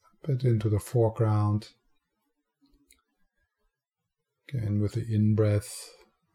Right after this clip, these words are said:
emphasizing sliding down into the felt sense of your body, embracing, holding softly, touching gently.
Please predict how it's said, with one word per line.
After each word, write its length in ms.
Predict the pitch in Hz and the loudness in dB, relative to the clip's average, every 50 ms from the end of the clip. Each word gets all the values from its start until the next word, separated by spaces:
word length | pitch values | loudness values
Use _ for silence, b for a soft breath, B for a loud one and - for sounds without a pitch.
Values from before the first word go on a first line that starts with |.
| - - - 110 | -20 -12 -6 -2
emphasizing 1120 | 104 104 104 - 107 107 - - 117 104 104 104 101 - 107 101 98 98 98 98 98 98 98 | -2 -2 0 -2 -4 -4 -2 -2 0 0 0 0 -2 -2 -2 -2 0 0 -2 -2 -4 -4 -6
sliding 640 | - - - - 123 107 104 101 101 101 104 104 | -8 -8 -6 -2 -2 0 0 0 0 0 0 0
down 520 | 98 101 110 107 104 107 107 107 110 110 107 | 0 0 0 0 2 2 2 2 2 2 0
into 200 | 101 101 - 104 | 0 -2 -2 -4
the 100 | 101 104 | -6 -6
felt 340 | - - - 107 107 104 - | -4 -2 0 0 0 0 -2
sense 300 | - - 110 104 - - | -2 -2 -2 -2 -2 -4
of 160 | 113 - - | -6 -4 -2
your 120 | 113 107 | -2 -2
body, 420 | 98 107 107 107 110 107 107 107 107 | 0 0 0 0 0 -2 -2 -2 -2
embracing, 920 | 104 101 92 98 98 98 101 104 - - - 104 101 101 101 101 104 107 - _ _ _ _ _ _ _ _ _ _ _ _ _ _ _ _ _ _ _ _ - | -2 -2 0 0 0 0 0 -2 -2 -4 -2 -2 0 0 0 0 -2 -4 -8 _ _ _ _ _ _ _ _ _ _ _ _ _ _ _ _ _ _ _ _ -6
holding 400 | 101 101 98 95 101 98 98 90 - - | -4 -2 -2 0 0 0 0 -2 -4 -10
softly, 680 | - - - 127 120 107 - - - - 113 107 107 107 | -10 -6 -2 -2 -2 -2 -4 -8 -6 -4 -2 -2 -2 -2
touching 440 | - - 104 - - - 104 98 | -2 -2 -4 -4 -4 -4 -4 -4
gently. 800 | 95 90 101 101 98 104 107 107 - 107 104 101 101 101 101 107 | -2 -2 -2 0 0 0 0 0 -2 -2 -2 -2 -2 -2 -4 -6